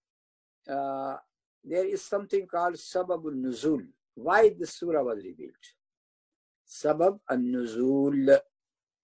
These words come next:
the background of this surah. The background is, according to, uh, one hadith which is, uh, given by Ibn Ishaq, and in the books of Sirah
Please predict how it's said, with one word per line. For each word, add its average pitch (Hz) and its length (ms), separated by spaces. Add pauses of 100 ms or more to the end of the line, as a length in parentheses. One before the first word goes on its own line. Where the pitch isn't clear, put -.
the 131 160
background 165 680
of 151 180
this 156 200
surah. 135 280 (1120)
The 135 100
background 196 680
is, 202 320 (1160)
according 151 580
to, 139 320 (500)
uh, 113 440
one 131 240
hadith 139 480
which 135 160
is, - 340
uh, 117 120 (340)
given 131 300
by 113 180
Ibn 113 200
Ishaq, 110 580 (100)
and 120 160
in 113 160
the 113 80
books 151 300
of 110 120
Sirah 120 420